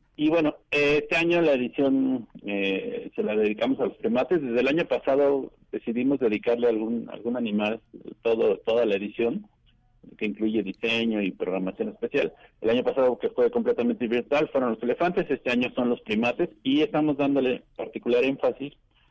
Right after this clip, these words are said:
a los primates mexicanos. Hay tres especies endémicas y las tres están amenazadas, ¿no? Dos tipos de mono aullador y el mono araña mexicano. De hecho, nuestro cartel es un, es un monito araña.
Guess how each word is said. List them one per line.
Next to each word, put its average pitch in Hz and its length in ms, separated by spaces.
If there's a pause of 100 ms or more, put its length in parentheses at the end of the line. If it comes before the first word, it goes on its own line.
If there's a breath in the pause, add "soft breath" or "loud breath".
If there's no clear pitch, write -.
(140)
a 104 80
los 104 160
primates 135 400
mexicanos. 147 600
Hay 131 220
tres - 260
especies - 500 (640)
endémicas 135 760 (220)
y 110 480
las 104 180
tres 131 200
están 127 180
amenazadas, 107 540
¿no? 120 160
Dos 120 240
tipos 117 260
de 110 80
mono 113 220 (240)
aullador 110 440
y 127 100
el 98 100
mono 107 340
araña 104 240
mexicano. 127 540
De - 60
hecho, - 160
nuestro - 220
cartel 110 420
es - 100
un, 101 100 (100)
es - 140
un 107 140
monito 104 320
araña. 117 280